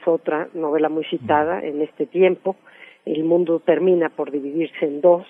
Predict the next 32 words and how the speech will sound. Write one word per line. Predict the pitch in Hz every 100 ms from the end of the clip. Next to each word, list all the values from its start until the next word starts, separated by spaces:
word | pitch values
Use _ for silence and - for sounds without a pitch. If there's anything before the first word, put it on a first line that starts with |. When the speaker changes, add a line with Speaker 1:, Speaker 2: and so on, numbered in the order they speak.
| _ -
Speaker 1:
y | 156
hay | 170
que | - 175
elegir | 139 131 104 208 240
entre, | - 156 135 160 151 151 _ _ _ -
vamos | 175 170
a | 170
decir, | 143 180
la | 165 151
virtud, | 147 - 208 233 - -
o | 151 -
sea, | 165 151
el | 175 160
ayudar | 151 156 190
a | 202
los | 165 135
demás, | 143 165 226 - -
optar | 170 - 180 180 -
por | 151
la | 143 139
solidaridad, | 160 151 147 143 143 147 165 -
saber | - 151 180 196
que | 160
si | -
no | 151 156
es | 175
en | 170
comunidad | 156 151 151 156 160 - - - _
no | 170 170 170
va | 170
a | -
poder | 160 151